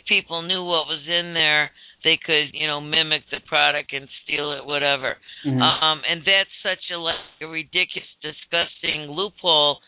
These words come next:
Speaker 1: that they should be allowed to do that. We have a right to know what we're putting in our body. And I wanna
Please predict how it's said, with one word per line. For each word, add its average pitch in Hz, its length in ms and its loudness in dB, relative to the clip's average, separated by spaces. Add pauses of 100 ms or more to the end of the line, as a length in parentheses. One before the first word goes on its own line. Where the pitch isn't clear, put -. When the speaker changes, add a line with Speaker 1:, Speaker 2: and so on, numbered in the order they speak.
(320)
Speaker 1:
that 170 180 -2
they 165 120 4 (120)
should 170 100 -4
be 160 140 0
allowed 151 480 0
to 139 40 -14
do 185 360 -4
that. 147 320 4 (400)
We 294 240 0
have 277 160 -2
a 208 160 -14
right 220 160 -4 (160)
to 190 80 -10
know 233 240 -2
what 180 240 -12
we're 190 240 -16
putting 175 280 -6
in 170 100 -2
our 190 180 0
body. 247 540 -2 (500)
And 202 240 2
I 214 160 2
wanna 226 240 -2